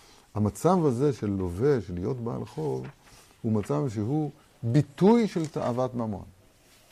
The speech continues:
זה, זה לא כל כך מסתדר אצלנו, כי תאוות ממון, אנחנו רואים מישהו גרידי כזה שהוא, שהוא רוצה, רוצה, רוצה, רוצה.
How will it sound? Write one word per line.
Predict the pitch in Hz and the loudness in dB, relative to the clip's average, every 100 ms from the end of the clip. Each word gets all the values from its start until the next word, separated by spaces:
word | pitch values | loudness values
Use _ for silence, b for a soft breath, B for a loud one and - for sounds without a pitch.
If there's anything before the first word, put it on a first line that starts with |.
| _ _ _ _ _ _ _ _ _ _ - - | _ _ _ _ _ _ _ _ _ _ -20 -12
זה, | 104 110 107 | -8 -6 -2
זה | |
לא | 123 | 0
כל | 147 | 0
כך | |
מסתדר | 143 123 107 123 | -2 -2 0 0
אצלנו, | 117 - 131 92 | 0 -4 -4 -4
כי | |
תאוות | 87 95 113 | -6 -6 -4
ממון, | 117 123 139 | -6 -6 -6
אנחנו | 104 | -6
רואים | 107 120 | -6 -4
מישהו | 123 117 | -2 -2
גרידי | 107 135 131 | 4 6 6
כזה | - 90 | 2 -2
שהוא, | 92 95 80 B B B | -4 -8 -10 B B B
שהוא | - | -10
רוצה, | 123 135 131 | -8 -4 -6
רוצה, | 107 113 123 | -6 -8 -8
רוצה, | 110 104 - | -10 -10 -12
רוצה. | - | -14